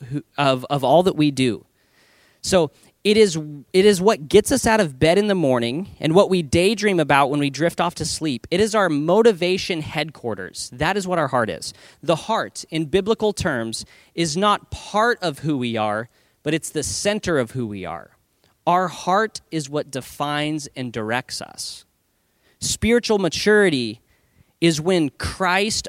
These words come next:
owns that part of your life. His spiritual maturity is not living for Christ's heart and favor, but it's living from Christ's heart and favor.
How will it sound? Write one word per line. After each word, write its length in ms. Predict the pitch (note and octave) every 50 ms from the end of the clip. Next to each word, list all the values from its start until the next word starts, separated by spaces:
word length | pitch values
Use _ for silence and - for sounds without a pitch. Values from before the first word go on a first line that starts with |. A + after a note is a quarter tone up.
| - -
owns 340 | E3+ F3+ F#3+ F#3+ F3+ C3+
that 260 | B2 D3+ D#3 D#3 - -
part 240 | - E3 D#3 D3+
of 120 | C#3+ B2+ B2
your 140 | B2+ B2+ A#2
life. 600 | A2+ A#2 B2 A#2+ G#2 - - - - - - - _ _ _ _ _ _ _ _ _
His 220 | - F#3 E3 -
spiritual 380 | - - - A3 A3+ - A#3 G3+
maturity 380 | F#3 E3 - - G#3 G#3 G3+
is 200 | F#3 - F3 D3
not 240 | F3 F#3 F#3 - -
living 400 | D3+ D3+ F3 F#3 F3 F#3+ F3 D3+
for 800 | C3 - - - - - G3+ G3+ G3+ G#3+ A3 G#3 G3 F#3+ F3 - -
Christ's 580 | - - - D#3+ C#3 C3+ C3 - - - - -
heart 500 | - - - D3 C3 B2 A#2+ A2 - - -
and 160 | D3 B2+ A2+
favor, 360 | - - B2 A#2+ A#2 A#2 B2+ B2+
but 160 | B2+ C3+ B2+
it's 200 | C3 - - -
living 320 | E3+ F#3+ F3+ F3 D#3 C3
from 580 | - - - - - F3+ F3+ F3+ F3+ F3 D#3 C#3+
Christ's 640 | - - - D3+ C3 A#2+ A2 - - - - - -
heart 400 | - - - C#3+ A#2+ A#2 - - _ _
and 200 | - A#2+ A2 G#2
favor. 540 | - - - - A2+ G#2+ G2+ F2+ F#2+ E2+ -